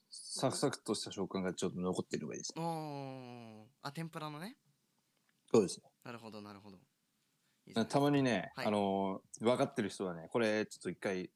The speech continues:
Speaker 1: 取っといて、
Speaker 2: はい。
Speaker 1: 後乗せするんですよ。
Speaker 2: ふーん。
Speaker 1: そう、サクのサクの食感が、た-、好きな人は、
Speaker 2: あー、なるほど。
Speaker 1: そう。
Speaker 2: じゃあちょっとし-、なんていうの、しなしなというか、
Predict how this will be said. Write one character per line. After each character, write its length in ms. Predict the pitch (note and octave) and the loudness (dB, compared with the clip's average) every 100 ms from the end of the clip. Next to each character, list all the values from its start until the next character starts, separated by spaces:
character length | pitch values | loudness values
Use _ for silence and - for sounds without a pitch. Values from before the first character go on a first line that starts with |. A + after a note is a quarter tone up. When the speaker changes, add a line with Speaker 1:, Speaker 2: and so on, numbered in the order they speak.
| _ | _
Speaker 1:
取 140 | - A2 | 2 2
っ 40 | |
と 80 | F#2 | 2
い 80 | E2 | -2
て、 300 | F#2 E2 - - | -2 -4 -6 -16
Speaker 2:
は 140 | A#2+ | -16
い。 80 | E2 _ _ _ - | -16 _ _ _ 0
Speaker 1:
後 220 | G#3+ E3 | 4 6
乗 120 | B2 | 4
せ 120 | A2+ G#2+ | 2 0
す 120 | G#2+ | 0
る 60 | |
ん 80 | F2+ | -2
で 80 | - | -8
す 120 | - | -20
よ。 60 | - _ - | -20 _ -8
Speaker 2:
ふ 60 | D3+ | -4
ー 40 | |
ん。 720 | E3+ F3 F3 F3 F3 F3 F#3 - | -2 -2 -4 -8 -10 -12 -16 -4
Speaker 1:
そ 60 | A2 | -4
う、 40 | |
サ 280 | - - D3+ | -2 2 2
ク 220 | - - | 0 2
の 160 | E3 D#3+ | 4 4
サ 180 | - D3+ | 4 2
ク 100 | D3+ | 2
の 120 | C#3+ | 2
食 300 | C#3 C#3+ - _ | 6 4 4 _
感 240 | D3 C#3 C#3 | 2 2 4
が、 480 | C3 G2 F2 G#2 - | 4 2 0 -8 -12
た-、 300 | - A#2+ A2 | -4 -2 0
好 220 | G#2+ A3 B3 | 0 0 2
き 20 | |
な 200 | A2 - | 0 0
人 80 | A#2+ | 4
は、 120 | C#3 | 6
Speaker 2:
あ 20 | |
ー、 20 | F#2+ | 6
な 60 | |
る 80 | G2 | 0
ほ 120 | - | -8
ど。 180 | F#3+ D#3 _ _ _ | -12 -12 _ _ _
Speaker 1:
そ 340 | - G#2+ - - _ _ _ _ _ _ _ _ _ _ _ _ | 0 0 0 -10 _ _ _ _ _ _ _ _ _ _ _ _
う。 40 | - | -6
Speaker 2:
じ 60 | |
ゃ 40 | F3+ | -6
あ 20 | |
ち 80 | F#3 | -6
ょ 20 | |
っ 20 | |
と 100 | D3+ | -6
し-、 200 | C3+ - - | -6 -6 -6
な 100 | D#3+ | -6
ん 40 | |
て 80 | C3+ | -6
い 20 | |
う 20 | |
の、 60 | A2 | -6
し 200 | - - | -6 -4
な 120 | D3 | -6
し 120 | D3 | -6
な 120 | D#3+ F#3 | -4 -6
と 80 | C#3 | -6
い 60 | |
う 80 | A#2 | -10
か、 220 | - G#2+ | -14 -20